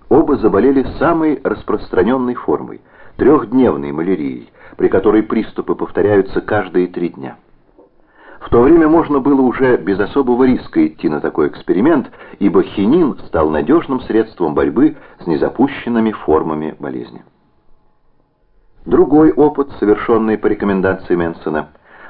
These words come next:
должен был доказать нечто совершенно обратное. А именно, что даже в районах, наиболее пораженных малярией, человек, защищенный от укусов комаров, остается здоровым.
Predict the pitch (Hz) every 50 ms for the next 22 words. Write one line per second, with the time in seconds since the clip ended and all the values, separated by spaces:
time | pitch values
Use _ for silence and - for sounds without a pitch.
0 | - - - 156 175 165 151 156 143 135 160 147 131 127 123 117 107 107 156 147
1 | - 131 143 139 - - 135 - - 127 123 - - 147 143 151 151 156 147 120
2 | 98 85 71 65 - - 65 60 57 - _ _ _ _ _ _ - - - -
3 | - 87 90 110 320 - - 107 87 76 73 - - - 101 95 127 135 - 139
4 | 135 127 139 143 139 135 131 101 78 73 71 - - 92 95 107 107 113 107 87
5 | 82 82 82 - 101 101 107 110 95 107 92 73 69 67 67 - - 85 85 87
6 | 104 117 190 185 156 95 - - - - _ _ - - - - - - - 123
7 | 123 127 123 120 117 98 80 - - - - - 65 82 85 - - 104 101 -
8 | - 117 104 90 85 80 76 78 - 85 - - 98 - - 90 82 - - -
9 | - - - 80 90 113 147 202 - - - - - - - - - - 82 -
10 | - - - 143 170 165 - - 139 120 117 87 85 - 65 62 57 57 -